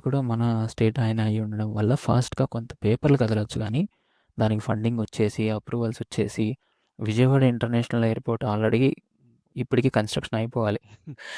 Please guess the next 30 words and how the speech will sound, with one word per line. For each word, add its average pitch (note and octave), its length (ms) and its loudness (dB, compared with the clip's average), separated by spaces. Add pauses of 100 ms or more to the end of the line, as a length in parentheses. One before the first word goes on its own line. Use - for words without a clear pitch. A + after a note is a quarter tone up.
(120)
కానీ B2+ 240 0
ఒక A#2+ 200 2
గాసిప్ A2+ 380 2
ఏంటంటే, A#2 300 0
దాన్ని A#2 240 2
హోల్డ్‌లో A#2+ 320 2
పెట్టింది A#2 340 2
అమరావతి A#2 440 2
ఎయిర్‌పోర్ట్ A2 380 -2
యొక్క G#2+ 240 -2
ఈ A2 60 -4 (400)
పర్మిషన్ A2 440 0
రావడానికి G#2 540 -4
అని. A2+ 180 -6 (920)
అదే, G#2+ 200 0 (160)
ఆ, A2+ 100 0 (200)
already A#2+ 400 4
వెయ్యి A#2 260 6
నుంచి A#2+ 220 -2
పన్నెండు A#2 320 2
వందల A2+ 200 0
కోట్ల A#2 280 -2
రూపాయలతో A2+ 480 0
అది A#2 200 0
చాలా A2 380 0
గ్రాండ్‌గా A2 480 2 (440)
అవ-, G#2+ 300 2
అవసరానికి A#2 640 0 (400)
ఎంత A2+ 280 -4
అవసరమో A2+ 520 -2